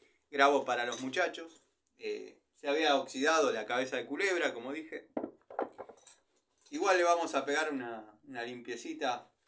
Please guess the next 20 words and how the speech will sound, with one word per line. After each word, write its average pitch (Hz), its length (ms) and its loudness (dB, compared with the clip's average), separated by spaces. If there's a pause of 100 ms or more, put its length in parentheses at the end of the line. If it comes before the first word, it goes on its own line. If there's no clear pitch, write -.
a 117 120 -6
todas 156 300 4
las - 360 12
unidades. 185 580 0 (3000)
Y 123 120 -10
ya, 147 420 4
eh, 104 440 -6
la 113 160 -4
próxima 139 520 0
vez 156 440 0
van 123 160 -4
a 123 80 0
ver 143 340 0
herramientas 127 640 -4
distintas. 131 760 -4 (120)
Tengo 127 180 -8
para 120 180 2
incorporar 127 760 -2
algunas 120 420 -8
unidades 131 580 -2